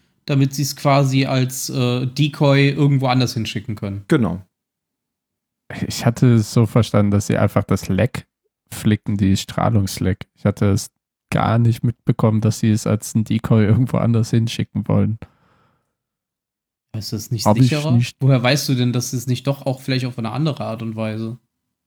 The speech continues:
Speaker 3: Keine Ahnung. Also wenn sie es wissen, dann können sie es ja, äh, danach scannen.
Speaker 2: Ja, der,
Speaker 3: Aber,
Speaker 2: Jan, du hast
Speaker 3: ja,
Speaker 2: wieder
Speaker 3: ich
Speaker 2: nicht
Speaker 3: hab's vielleicht
Speaker 2: aufgepasst.
Speaker 3: einfach falsch
Speaker 2: Genau.
Speaker 3: verstanden.
Speaker 1: Du packst einfach Zarek drauf und schickst es weg, alles gut.
Speaker 3: <laughs>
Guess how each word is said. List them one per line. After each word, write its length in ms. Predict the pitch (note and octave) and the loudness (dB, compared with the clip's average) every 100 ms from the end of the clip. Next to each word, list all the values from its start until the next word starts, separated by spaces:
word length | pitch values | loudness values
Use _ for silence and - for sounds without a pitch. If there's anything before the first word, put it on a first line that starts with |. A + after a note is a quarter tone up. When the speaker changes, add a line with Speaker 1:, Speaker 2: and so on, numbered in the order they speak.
| _ _ _ _ _ - | _ _ _ _ _ -16
Speaker 3:
Keine 240 | - G2 | -12 -8
Ahnung. 360 | - F#2 A2+ F#2 | -2 2 2 0
Also 280 | - F#2+ F#2 | -2 -2 0
wenn 140 | F#2+ | 0
sie 140 | G2 G#2 | 2 0
es 180 | - - | -2 -4
wissen, 380 | G#2 D#3 C#3 | -2 0 0
dann 240 | C3+ B2 B2 | 2 2 2
können 240 | - B2 | 0 0
sie 140 | B2 B2 | 0 -2
es 120 | - | 0
ja, 880 | B2 A#2+ B2 B2 B2+ - A#2+ A#2+ B2 | 0 2 2 2 0 0 0 -2 -4
äh, 140 | - - _ _ | -6 -12 _ _
danach 320 | - G#2+ A2+ | -2 2 2
scannen. 480 | - - A#2+ A#2 F2 - _ _ _ _ _ | 0 -2 2 2 0 -6 _ _ _ _ _
Speaker 2:
Ja, 160 | C3 G2+ | -2 0
der, 100 | F#2 | 0
Speaker 3:
Aber, 140 | F2+ - | -2 -4
Speaker 2:
Jan, 260 | - A2 D3+ | -2 0 2
du 100 | F#3 | 0
hast 140 | - | 2
Speaker 3:
ja, 60 | E3+ | 2
Speaker 2:
wieder 140 | D#3 | 4
Speaker 3:
ich 100 | C#3 | 4
Speaker 2:
nicht 80 | D3 | 2
Speaker 3:
hab's 120 | B2+ | 0
vielleicht 260 | - C#3+ C#3 | 0 2 2
Speaker 2:
aufgepasst. 40 | - D3 | 0 0
Speaker 3:
einfach 80 | C#3 | -2
falsch 240 | - C#3 - | 0 -2 -2
Speaker 2:
Genau. 40 | C#3+ | -2
Speaker 3:
verstanden. 300 | A#2+ A#2 D3 | 0 0 2
Speaker 1:
Du 80 | C#3 | 0
packst 260 | G#2+ C#3+ E3+ | 0 -2 0
einfach 220 | D#3+ C3+ | 2 2
Zarek 380 | B2 A#2+ E3+ - | 2 2 0 0
drauf 240 | D#3+ E3 | 0 2
und 100 | D3+ | 0
schickst 220 | D#3+ - | -2 -4
es 120 | C#3+ - | -6 -4
weg, 200 | F#3 B2 | -2 -2
alles 240 | B2+ B2 | 0 0
gut. 160 | E3+ | 0
Speaker 3:
<laughs> 40 | B2 | -4